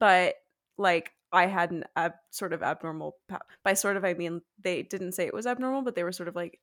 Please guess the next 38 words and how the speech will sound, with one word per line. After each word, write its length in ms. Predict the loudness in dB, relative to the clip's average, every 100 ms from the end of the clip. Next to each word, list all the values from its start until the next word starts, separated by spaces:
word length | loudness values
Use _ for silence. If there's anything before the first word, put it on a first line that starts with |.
| -10
"Your 220 | -6 -6
pap 220 | -4 -6
smear 220 | -6 -6 -6
isn't 240 | -6 -6
what 140 | -8 -8
we 120 | -10
want 240 | -10 -12
it 120 | -12 -14
to 80 | -12
be." 180 | -8 -6
And 80 |
I 100 | -6
was 140 | -6 -8
like, 160 | -10 -10
"Okay, 280 | -10 -10
I'm 100 | -10 -12
not 140 | -16
sure 120 | -16 -10
what 80 |
that 180 | -8 -8
means." 360 | -10 -14 -14 -8 -4
And 140 | -2
then 120 | -2
it 120 | -4 -6
was 160 | -6
like, 260 | -6 -8 _ _ -10
"Oh, 40 |
you 160 | -8 -10
just 140 | -12
have 80 | -12
a 80 | -10
fragile 260 | -10 -10 -12
cervix." 360 | -12 -12 -10
But, 180 | -8 -6
like, 240 | -8 -10 _ _ _ _ _ _ _ 4
I 100 | 4
did 200 | 4 -4
panic 540 | -8 -10 -8 -8 -10